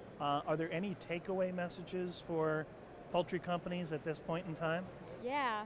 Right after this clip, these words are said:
Speaker 2: keep, keep funding our research. Uh, it's very important to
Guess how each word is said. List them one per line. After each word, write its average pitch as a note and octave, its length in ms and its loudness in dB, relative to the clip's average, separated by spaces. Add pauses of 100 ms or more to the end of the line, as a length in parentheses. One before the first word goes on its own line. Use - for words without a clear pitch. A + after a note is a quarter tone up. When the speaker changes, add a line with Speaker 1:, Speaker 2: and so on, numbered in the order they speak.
(180)
Speaker 2:
keep, D#4 180 -2 (360)
keep D#4 160 -2 (120)
funding C#4+ 360 2
our B3 140 2
research. A#3 600 -2 (360)
Uh, G#3+ 160 -2
it's A3 180 -6
very B3+ 280 2
important C4 540 -2
to A3+ 340 -2